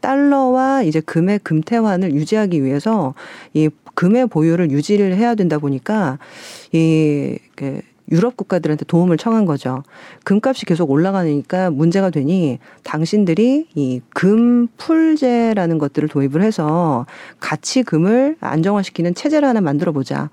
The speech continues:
그래가지고 미국이 오십 퍼센트의 지분을 대고요. 다른 나라들이 십 퍼센트, 삼 퍼센트 지분을 대서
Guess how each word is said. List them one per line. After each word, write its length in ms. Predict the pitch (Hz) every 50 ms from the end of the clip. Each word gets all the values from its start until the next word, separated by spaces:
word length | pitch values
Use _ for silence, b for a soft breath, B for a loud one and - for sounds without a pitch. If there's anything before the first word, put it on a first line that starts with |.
| B B B B B B B
그래가지고 680 | - 220 233 233 226 202 190 196 247 254 247 180 131 120 B B B B B
미국이 460 | - 143 160 190 208 - 254 240 240 226
오십 260 | 147 135 156 - -
퍼센트의 460 | - 214 196 202 175 160 - 170 151
지분을 380 | 151 - - 135 151 175 185 190
대고요. 500 | 170 147 123 - 160 214 233 190 127 139 B B B B B B _
다른 380 | - - 160 160 208 226 233
나라들이 420 | 214 151 147 156 160 151 156 160 190 196
십 120 | - -
퍼센트, 380 | - 302 285 277 262 220 - 208
삼 140 | - 254
퍼센트 440 | 240 - 247 226 220 202 - - 156
지분을 440 | 160 - - 147 131 165 175 185 175
대서 420 | 170 139 - - 226 226 185 120